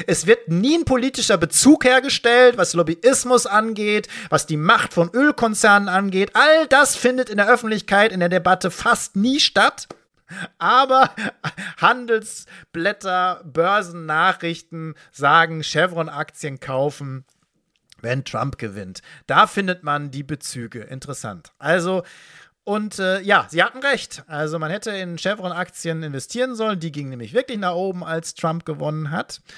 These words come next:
Ja, schon klar. Natürlich, weil seine Politik darauf ausgerichtet ist. Und natürlich hat das auch was mit seinen Aktienpaketen zu tun.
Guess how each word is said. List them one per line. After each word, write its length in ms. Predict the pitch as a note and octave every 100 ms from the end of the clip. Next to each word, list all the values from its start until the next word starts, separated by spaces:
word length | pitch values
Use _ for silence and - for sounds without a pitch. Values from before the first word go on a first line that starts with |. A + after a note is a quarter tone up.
| - _ _ _
Ja, 300 | E3+ C#3+ F#2 _ _
schon 280 | - C3 A#2
klar. 500 | - C3 D#3 B3 D#4 -
Natürlich, 380 | B2 - D#3+ C#3+
weil 100 | C3
seine 220 | B2+ A#2+
Politik 440 | B2 A2+ - -
darauf 300 | G#3 F#3 F3+
ausgerichtet 640 | F#3+ F#3+ - G3+ G#3 A#3 A3+
ist. 320 | G#3+ C4+ -
Und 200 | - C#3
natürlich 640 | A#2+ - - B2+ G#3 B3+ F3+
hat 120 | F#3
das 120 | F3
auch 160 | D#3+ D3
was 160 | D3
mit 160 | C#3 B2
seinen 200 | B2+ B2
Aktienpaketen 680 | D3 - F3 F3+ F3 F3+ F#3
zu 140 | -
tun. 420 | F3+ G#3 A3 D4+